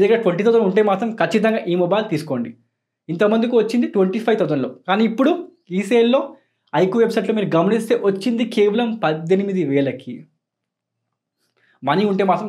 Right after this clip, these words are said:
ఖచ్చితంగా తీసుకోండి, మిస్ చేసుకోవద్దు. ఇక నెక్స్ట్ అప్‌డేట్ విషయానికి వస్తే, Oppo నుంచి. Oppo నుంచి ఓ కొత్త స్మార్ట్ ఫోన్ ఇండియా మార్కెట్‌లో లాంచ్ కాబోతుంది.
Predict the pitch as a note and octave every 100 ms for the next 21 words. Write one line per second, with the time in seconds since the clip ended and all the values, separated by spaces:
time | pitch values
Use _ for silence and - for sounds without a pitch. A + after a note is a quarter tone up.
0 | F#3+ D#3 F3+ G3 F#3 B2+ C#3 B2 - -
1 | C#3+ A3+ - - C3 - B2+ A#2 A#2 -
2 | F#3+ A3+ A#3 A#3 - D4+ G3 F#3+ A#3 A3+
3 | - A#3+ A3+ A3+ G3 C4 C#4+ - - F#3
4 | G3 G3+ D#3+ D#3 C#3 - - - G3 A#3
5 | C4+ C4 B3+ C4+ C4 A#3 G#3 G3+ C4 B3
6 | A3 G#3+ A#3+ A#3+ F#3 F#3+ A3 G#3+ G3 G#3
7 | G3 A#3 - C#3 C#3+ F#3+ G3 - C#3+ C#3
8 | D#3+ D#3 F3